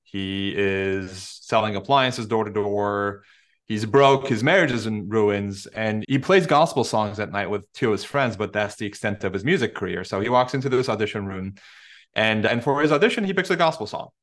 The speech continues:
because that's what he knows best. And what's more, gospel is all the rage in nineteen fifty-four. Everyone else was singing it.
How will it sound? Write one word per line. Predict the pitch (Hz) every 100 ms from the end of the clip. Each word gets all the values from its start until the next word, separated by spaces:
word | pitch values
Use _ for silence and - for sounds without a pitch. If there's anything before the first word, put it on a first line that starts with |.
| -
because | 101 104
that's | 107 101 - 107
what | 107
he | 113
knows | 110 110 95
best. | 95 135 - 123
And | 110
what's | 104 -
more, | 107 107
gospel | 98 101 - 117 104
is | 95
all | - 113 113
the | 104
rage | 98 95
in | 101 98
nineteen | 95 98 98
fifty-four. | 98 - 104 208 180 135
Everyone | 123 123 117 107 98
else | 90 92 -
was | 101 98 - -
singing | - 208 131 92
it. | 85